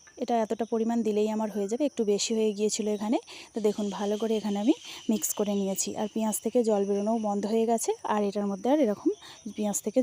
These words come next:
জল বেরোবে না। মেখে রাখা আটাটা আমি নিয়ে নিয়েছি, নিয়ে এটাকে আমি আর একবার ঠেসে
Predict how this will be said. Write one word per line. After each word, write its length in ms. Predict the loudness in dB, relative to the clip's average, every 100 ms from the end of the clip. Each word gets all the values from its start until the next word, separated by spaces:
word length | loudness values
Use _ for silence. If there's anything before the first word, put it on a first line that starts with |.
| 4
জল 140 | 4 6
বেরোবে 260 | 4 4 0
না। 60 | -6 -10 -20 -20 -20 -20 -18 -6 2
মেখে 200 | 4 6
রাখা 160 | 4 4 2
আটাটা 240 | 2 2 2
আমি 100 | 4 4
নিয়ে 140 | 2
নিয়েছি, 280 | 0 -2 -2 0
নিয়ে 120 | 2 2
এটাকে 200 | -2 -2 -2
আমি 80 | -4 -4
আর 60 | -6
একবার 240 | -6 -4 -6 -2
ঠেসে 240 | -2 0